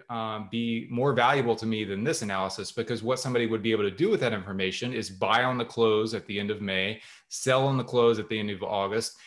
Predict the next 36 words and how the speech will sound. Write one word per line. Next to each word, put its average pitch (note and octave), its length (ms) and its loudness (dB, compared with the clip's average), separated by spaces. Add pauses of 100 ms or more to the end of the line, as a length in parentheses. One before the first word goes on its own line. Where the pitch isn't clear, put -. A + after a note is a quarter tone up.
(120)
and A2 180 -2
over A#2 340 4
a G#2 120 4
twenty B2 320 -2
or A2+ 80 2
thirty A2+ 220 0
year G#2 160 -2
period, D3 480 2
earn A2+ 220 0
that G2+ 160 0
average F#2+ 340 -4
return F#2+ 420 -2
as G2 160 -10
long G#2 220 -4
as F#2+ 140 -6
the G2 100 -6
market F#2+ 300 -2
stayed, F#2+ 380 -4 (840)
uh, G#2 200 0
trading A2 300 -4
that F#2 180 -6
pattern. A2 340 0 (400)
But C3+ 140 2
what C3 140 2
this G3 200 0
says C#3+ 220 4
is A2 240 -4
that A#2+ 160 6
at A#2+ 140 0
some D#3+ 360 -2
point D3+ 260 -2
in A#2+ 60 -2
those A#2 200 -2
three B2+ 180 -4
months, A2+ 420 0
I, A#2+ 240 0